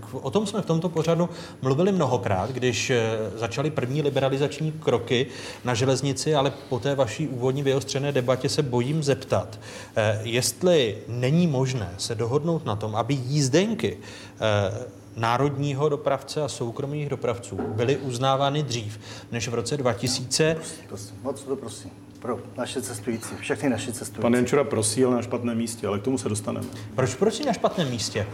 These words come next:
Speaker 1: Nemůžete se dohodnout, eh, protože ministerstvo dopravy stále jenom slibovalo a teď tedy začalo podnikat kroky, eh, že by to mělo být, eh, v prosinci roku dva tisíce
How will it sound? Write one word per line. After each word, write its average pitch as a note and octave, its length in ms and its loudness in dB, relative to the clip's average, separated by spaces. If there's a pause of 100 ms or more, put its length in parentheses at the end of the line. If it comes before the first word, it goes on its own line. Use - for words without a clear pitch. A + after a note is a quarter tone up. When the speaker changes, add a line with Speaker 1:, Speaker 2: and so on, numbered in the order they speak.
(200)
Speaker 1:
Nemůžete A#3 380 2
se B3 120 4
dohodnout, G3+ 520 4 (300)
eh, B2 100 6
protože C3+ 240 4
ministerstvo F3+ 920 4 (240)
dopravy E3+ 400 4
stále D#3+ 340 4
jenom F#3 200 0
slibovalo B2 640 4
a D3 60 4
teď B2+ 280 -4
tedy C#3+ 180 0
začalo D3 340 2
podnikat A#2+ 580 -2
kroky, B2+ 440 2 (360)
eh, A#2+ 120 2
že G#2 160 2
by C#3 400 4
to B2+ 80 -2
mělo C3 220 0
být, C#3 340 -2
eh, A#2 300 2
v G#2+ 60 -10
prosinci B2+ 440 0
roku C3 200 -2
dva A#2 180 0
tisíce C3+ 600 0